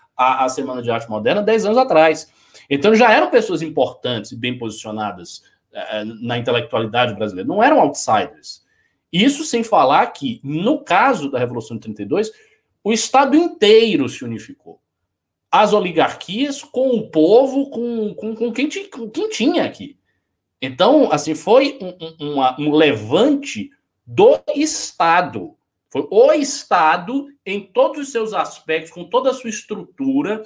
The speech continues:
dos industriais que produziam e que criaram a Revolução Industrial em São Paulo, até os intelectuais, até o povo, até as mulheres, todo mundo veio, todo mundo veio.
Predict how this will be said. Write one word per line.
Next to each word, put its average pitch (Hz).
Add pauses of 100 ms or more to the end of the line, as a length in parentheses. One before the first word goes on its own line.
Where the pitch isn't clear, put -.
(320)
dos 190
industriais 220
que -
produziam 143 (260)
e 127
que 135
criaram 139
a -
Revolução 123
Industrial 107
em 104
São 104
Paulo, 123 (200)
até 185
os 233
intelectuais, 202
até 233
o 285
povo, 233
até 233
as 262
mulheres, 214
todo 339
mundo 370
veio, 180 (140)
todo 285
mundo 302
veio. 175